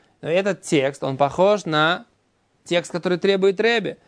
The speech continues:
Что требует Ребе? Чтобы каждый засвидетельствовал свою подпись и подпись второго. А мудрецы говорят, каждый зас-, может освидетельствовать только свою подпись. Этого достаточно. А здесь написано, что каждый сказал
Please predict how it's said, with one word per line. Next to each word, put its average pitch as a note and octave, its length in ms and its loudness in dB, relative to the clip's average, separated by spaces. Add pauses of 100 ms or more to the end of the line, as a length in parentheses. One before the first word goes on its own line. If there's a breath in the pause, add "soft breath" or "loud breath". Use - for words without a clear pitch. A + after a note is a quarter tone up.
(140 soft breath)
Что E3+ 200 -6
требует D#3+ 440 0
Ребе? A#2 280 -2
Чтобы B2 280 -4
каждый F3+ 500 2
засвидетельствовал C#3 960 -6 (260 soft breath)
свою C#3+ 340 0
подпись G#3 360 -6
и C3+ 80 -6 (180)
подпись D3+ 540 -2 (100)
второго. B2+ 840 0 (1120)
А D#3+ 100 -8
мудрецы D#3+ 380 -2
говорят, G#3 320 2 (480)
каждый G#3 380 0
зас-, D#3 360 -10
может D#3+ 440 -2
освидетельствовать D3+ 720 -2
только G3 220 -4
свою A#3+ 300 0
подпись. D#3+ 520 -4
Этого D#3+ 220 -2
достаточно. F#3 640 -2 (360 loud breath)
А D3 160 0
здесь D#3+ 320 0
написано, D#3 520 -2
что D#3+ 140 -2
каждый C#3 600 0 (260)
сказал C#3+ 500 0